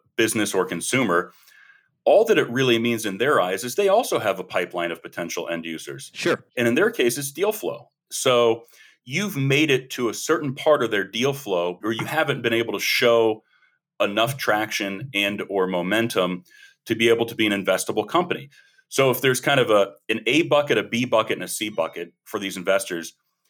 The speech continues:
Speaker 1: A bucket is they just haven't given us enough to react to, to say we're comfortable making an investment. A B bucket is they're really, really, really damn close. We just need to see a little bit more,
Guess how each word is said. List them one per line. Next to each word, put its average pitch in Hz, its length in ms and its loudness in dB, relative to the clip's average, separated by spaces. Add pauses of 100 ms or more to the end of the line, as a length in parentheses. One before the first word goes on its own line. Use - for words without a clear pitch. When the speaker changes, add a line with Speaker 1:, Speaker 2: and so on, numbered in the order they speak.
(340)
Speaker 1:
A 151 120 4
bucket 131 400 0
is 101 300 -4 (580)
they 117 160 -4
just 135 480 -4
haven't 117 420 -2
given 107 300 -2
us 101 340 -4
enough 98 440 -2
to - 120 -8
react 92 460 -2
to, 120 240 0
to 120 160 -10
say 101 240 0
we're 92 140 -2
comfortable 90 420 -2
making 90 300 -2
an 85 100 -4
investment. 85 460 -2 (400)
A 110 100 0
B 160 160 2
bucket 123 320 2
is 98 200 -2 (360)
they're 113 340 4 (220)
really, 147 460 2
really, 110 420 0
really 113 380 0
damn 107 280 0
close. 107 480 0
We 107 120 -10
just 131 400 0
need 113 220 0
to 101 80 -4
see - 180 -4
a 104 80 2
little 104 220 2
bit 107 160 -2
more, 101 400 0